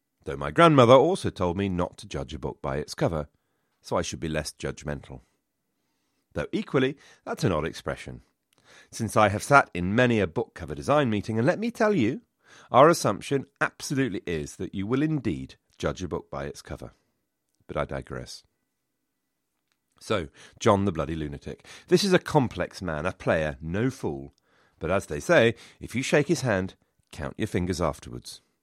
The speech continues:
He's rash, unscrupulous, viciously ambitious. Capable of anything, including assassination, and as bold as brass.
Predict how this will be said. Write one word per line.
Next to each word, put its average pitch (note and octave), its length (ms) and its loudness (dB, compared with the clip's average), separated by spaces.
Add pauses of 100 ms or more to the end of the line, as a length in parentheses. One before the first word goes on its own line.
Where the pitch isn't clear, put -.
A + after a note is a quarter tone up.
(540)
He's - 200 -12
rash, B2 500 0 (180)
unscrupulous, C#3 840 -2 (220)
viciously E2 760 -2
ambitious. - 580 -10 (720)
Capable D#3+ 500 0
of G#2 180 0
anything, D#2 540 -6 (180)
including G#2+ 540 0
assassination, A#2 800 -2 (400)
and E2 200 -6
as C#2+ 100 -8
bold A2+ 480 2
as G2+ 100 -2
brass. - 540 -10